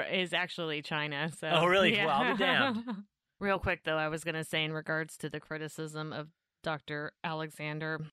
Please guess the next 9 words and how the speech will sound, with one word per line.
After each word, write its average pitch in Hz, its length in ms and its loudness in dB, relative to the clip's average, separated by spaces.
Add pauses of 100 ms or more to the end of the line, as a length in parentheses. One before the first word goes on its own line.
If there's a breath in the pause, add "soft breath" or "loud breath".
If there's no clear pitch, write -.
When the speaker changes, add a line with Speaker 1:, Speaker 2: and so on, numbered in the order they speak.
(120)
Speaker 1:
he 175 220 2
has 180 260 2
had 160 240 -2
some 151 500 -2
legal 160 640 -2
issues 110 680 -6
associated 147 720 -6
with 147 220 -8
his 143 520 -10